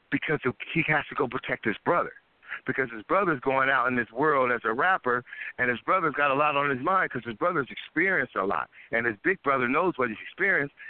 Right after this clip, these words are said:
and he knows his little brother's talking about it, and now he's just going as the bouncer, you know, the, the security guard for his little brother. But you pull, and maybe one of his friends, too. So you pull them out. You make them sign an agreement.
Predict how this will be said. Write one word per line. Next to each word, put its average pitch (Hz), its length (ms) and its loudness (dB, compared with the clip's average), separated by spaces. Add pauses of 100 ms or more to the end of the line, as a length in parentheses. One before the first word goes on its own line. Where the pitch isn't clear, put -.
(140)
and 120 140 2
he 131 60 2
knows 151 240 4
his 131 100 -8
little 175 280 2
brother's 135 360 2
talking 175 320 0
about 113 280 2
it, 127 120 -2 (180)
and 127 140 2
now 170 180 2
he's 156 140 -2
just 160 200 -2
going 160 280 0
as 147 160 2
the 135 100 -4
bouncer, 151 520 0
you 135 120 -2
know, 131 220 0 (340)
the, 127 200 2
the 127 160 0
security 170 420 0
guard 123 440 2 (200)
for 139 140 0
his 131 160 0
little 143 220 2
brother. 143 320 0
But 127 220 -6
you - 60 -14
pull, 165 240 -2
and 143 100 -2
maybe 156 240 0
one 160 200 0
of 160 100 0
his 165 180 -4
friends, 185 280 0 (120)
too. 349 220 0 (580)
So 170 60 0
you 156 160 -2
pull 180 180 0
them 170 120 2
out. 139 180 2
You 127 80 -4
make 151 180 0
them 139 140 -4
sign 143 200 2
an 151 100 0
agreement. 147 520 0